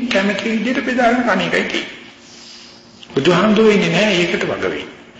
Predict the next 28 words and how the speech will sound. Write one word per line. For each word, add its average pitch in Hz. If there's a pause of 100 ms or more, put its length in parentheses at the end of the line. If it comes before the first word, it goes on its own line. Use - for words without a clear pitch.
(200)
බුදුරජාණන් 151
කියනවා 127
"ගිය 131
ආත්මේ 131
වගේම 143
ගොඩක් 127
ආවා. 107 (280)
එකක්වත් -
විසඳුවේ 123
නෑ. 117 (120)
මේ 135
ආත්මෙට 127
ආවට 123
පස්සේ 127
දැන් 135
ඔය 135
ඉතින් 127
දේවල් 123
අල්ලගෙන 123
නටමු." - (1600)
ඔක 170
හෙට 143
උදේ 170
වෙනකොට 190
ඔකත් 156
මතක -
නෑ. -
මොකද 156